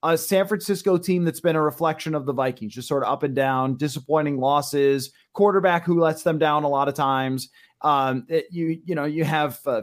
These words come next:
Philadelphia that's playing a young quarterback and was supposed to be a bad team and honestly doesn't have a great roster that's fighting for that playoff spot. Uh, and then you have New Orleans, who's on their fourth quarterback, and they were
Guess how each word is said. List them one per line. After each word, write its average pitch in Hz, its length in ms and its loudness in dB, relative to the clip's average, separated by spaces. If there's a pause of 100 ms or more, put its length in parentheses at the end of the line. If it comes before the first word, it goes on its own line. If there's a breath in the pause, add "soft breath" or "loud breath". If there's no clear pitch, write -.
Philadelphia 170 640 2
that's 147 220 -4
playing 156 340 -2
a 139 40 -2
young 165 340 0
quarterback 156 760 0 (220)
and 143 220 -4
was 139 180 -6
supposed 185 360 0
to 160 40 -16
be 147 100 0
a 139 60 0
bad 143 300 0
team 147 280 0
and 135 140 -2
honestly 156 380 -2
doesn't 143 280 -2 (160)
have 139 240 -2
a 135 60 -2
great 139 640 0
roster 139 760 0 (240 soft breath)
that's 151 220 0
fighting 143 400 0
for - 120 -10
that 127 240 -2
playoff 127 320 0
spot. 139 420 0 (320 soft breath)
Uh, 127 300 2
and 160 180 0
then 180 140 2
you 175 120 2
have 175 240 2
New 180 120 6
Orleans, 190 460 4
who's 151 140 -4
on 156 140 2
their 160 100 -2
fourth 175 300 -2
quarterback, 208 640 2
and 139 160 -2
they 170 100 4
were 156 360 2